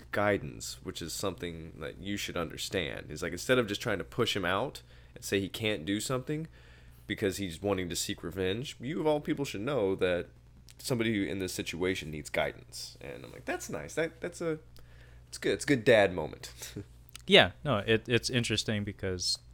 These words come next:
Speaker 2: like I said, the, the central story of the film was intended to be about Bruce and kind of coming to terms with his problems, but at the same time, he's approached with this person who's younger and lacks his perspective and experience,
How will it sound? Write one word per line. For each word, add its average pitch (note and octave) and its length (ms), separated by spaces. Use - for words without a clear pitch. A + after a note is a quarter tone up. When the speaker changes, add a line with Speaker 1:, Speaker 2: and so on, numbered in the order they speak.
Speaker 2:
like G2+ 160
I F#2+ 40
said, F#2 260
the, F2 240
the G2 100
central F2+ 520
story G#2+ 480
of F#2 180
the F#2+ 60
film F#2 280
was F2+ 140
intended F2 400
to F2+ 60
be F2 160
about F2 320
Bruce F#2 440
and F2+ 220
kind G2+ 220
of - 160
coming G2+ 260
to - 80
terms F#2+ 400
with F2 140
his G2+ 200
problems, D#2+ 720
but F#2 60
at - 40
the F#2+ 80
same F#2 240
time, F2+ 300
he's F2 340
approached - 480
with F#2+ 160
this F2+ 160
person F2+ 400
who's F2+ 180
younger F2+ 480
and F2 160
lacks F2 300
his - 140
perspective F2 640
and F2+ 240
experience, F2 760